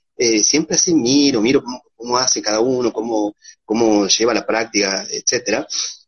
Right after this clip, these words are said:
Y, y muchas veces he visto oscilar, ¿no? Eh, eh, con, en, entre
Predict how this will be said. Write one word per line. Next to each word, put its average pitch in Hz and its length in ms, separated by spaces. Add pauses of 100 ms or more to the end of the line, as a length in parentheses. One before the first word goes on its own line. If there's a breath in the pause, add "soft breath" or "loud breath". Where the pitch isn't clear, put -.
(100)
Y, 113 680
y 120 40
muchas 139 240
veces 214 200
he - 20
visto 185 420
oscilar, 147 540
¿no? 156 320
Eh, 98 360 (380 loud breath)
eh, 98 300 (260)
con, 95 300
en, 104 200
entre 98 500